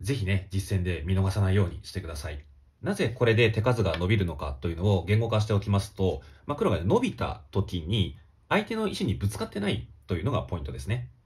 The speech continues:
つまりこちらに白石がありましたら、こう打っても詰められて、黒はね、あと二手しかない状態で手数が伸びていません。こっちに白石があっても同じですね。こう打っても抑えられてしまいますので、やっぱりさっきと一緒ですね。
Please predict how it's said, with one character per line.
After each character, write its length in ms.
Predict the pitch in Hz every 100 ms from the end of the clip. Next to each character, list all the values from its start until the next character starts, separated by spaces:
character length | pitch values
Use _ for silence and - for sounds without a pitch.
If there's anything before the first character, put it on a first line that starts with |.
| _
つ 80 | 214
ま 80 | 143
り 160 | 131 131
こ 120 | 131
ち 140 | -
ら 80 | 254
に 160 | 233 196
白 220 | 208 202
石 160 | 196
が 240 | 170 160 151
あ 40 |
り 80 | 160
ま 100 | 165
し 100 | 170
た 120 | -
ら、 280 | 190 196 - - _ _ - - - - -
こ 180 | - 104
う 20 |
打 20 | 95
っ 40 |
て 200 | - 113
も 300 | 135 190 - - - -
詰 240 | - 120
め 20 | 113
ら 100 | 104
れ 100 | 95
て、 360 | - 180 - -
黒 160 | - 87
は 60 |
ね、 160 | 76 123
あ 80 | 104
と 80 | 95
二 120 | 95
手 100 | 95
し 80 | -
か 100 | 73
な 100 | 71
い 100 | - -
状 180 | 85
態 180 | 78 78
で 140 | 135 113
手 160 | -
数 180 | 98 98
が 120 | 117
伸 140 | 90 98
び 60 |
て 100 | 92
い 60 | 110
ま 120 | 76
せ 100 | -
ん。 120 | 71 - - _ _ -
こ 120 | 175
っ 40 |
ち 120 | 175 247
に 140 | 135
白 180 | 113 107
石 140 | 98
が 180 | 92 87
あ 20 |
っ 80 | 98
て 100 | -
も 240 | 110 104 92
同 100 | 85
じ 60 |
で 80 | 82
す 80 | 73
ね。 180 | 151 - - - _ _
こ 220 | 95 101
う 40 | 95
打 20 |
っ 20 |
て 220 | - -
も 320 | 175 202 - - _ _ -
抑 220 | 104 110
え 40 |
ら 100 | 98
れ 60 | 80
て 160 | 73 67
し 120 | -
ま 80 | 76
い 20 |
ま 100 | 67
す 100 | 67
の 80 | 71
で、 240 | 104 101 - - -
や 100 | 127
っ 20 |
ぱ 80 | 131
り 80 |
さ 80 | 117
っ 40 | 104
き 80 |
と 140 | - 69
一 80 | -
緒 120 | -
で 60 | 73
す 100 | -
ね。 220 | 123 -